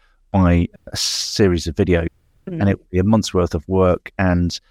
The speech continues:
Speaker 1: I just need that one client to be happy, and that's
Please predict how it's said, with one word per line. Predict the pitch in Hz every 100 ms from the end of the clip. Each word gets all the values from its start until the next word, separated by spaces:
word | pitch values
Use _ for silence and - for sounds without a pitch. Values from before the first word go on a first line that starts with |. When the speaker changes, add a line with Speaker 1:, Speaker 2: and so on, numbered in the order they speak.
| _ -
Speaker 1:
I | 101
just | 110 -
need | 101
that | 92 -
one | 95 87
client | - 95 90 87 -
to | -
be | - 85
happy, | - 101 - 87 87 -
and | 92 87 82 -
that's | 101 - -